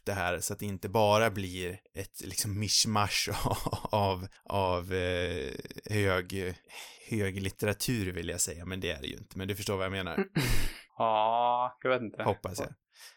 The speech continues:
Speaker 1: Nej, men alltså att man faktiskt gör, eh, lättillgängligt. Där har vi ordet.
Speaker 2: Mm.
Speaker 1: För det kan ju vara väldigt lätt som upphovsman, som Christopher Nolan är i det här fallet, både regissör och,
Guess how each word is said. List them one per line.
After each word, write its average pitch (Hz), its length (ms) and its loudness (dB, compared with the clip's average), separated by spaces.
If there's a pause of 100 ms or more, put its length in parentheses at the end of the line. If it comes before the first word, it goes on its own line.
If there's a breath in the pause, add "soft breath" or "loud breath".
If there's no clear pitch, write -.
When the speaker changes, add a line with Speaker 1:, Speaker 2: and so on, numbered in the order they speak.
Speaker 1:
Nej, 131 200 10
men 127 120 12
alltså 123 160 10
att 120 100 10
man 113 120 8
faktiskt 107 340 4
gör, 104 340 10
eh, 95 1080 -2
lättillgängligt. 117 960 4
Där 104 140 2
har 87 120 -2
vi 90 80 -4
ordet. - 260 -8 (420)
Speaker 2:
Mm. 104 180 -4 (180)
Speaker 1:
För 117 60 0
det 117 80 2
kan 123 100 8
ju 120 60 10
vara 117 100 6
väldigt 113 220 8
lätt 127 340 4
som 95 440 6
upphovsman, 101 920 2
som 98 220 0
Christopher 98 300 -4
Nolan 95 320 -4
är 90 140 -4
i 90 60 -4
det 95 60 -6
här 98 100 -8
fallet, - 300 -10
både 101 240 0
regissör 98 540 6
och, 92 260 0